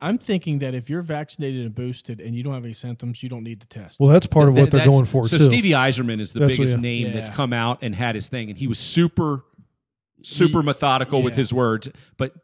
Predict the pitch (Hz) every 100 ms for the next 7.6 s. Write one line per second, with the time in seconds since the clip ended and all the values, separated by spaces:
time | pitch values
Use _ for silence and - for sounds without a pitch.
0 | _ 120 120 - 175 165 - 131 - 147
1 | 123 127 117 - 110 110 - 110 80 _
2 | _ _ - 127 117 117 - 165 185 151
3 | - 120 110 _ _ _ _ 147 180 143
4 | 131 139 131 110 104 110 139 120 131 156
5 | 113 101 87 - 127 117 101 - 127 104
6 | - - 117 131 131 120 110 123 107 117
7 | _ 120 107 113 101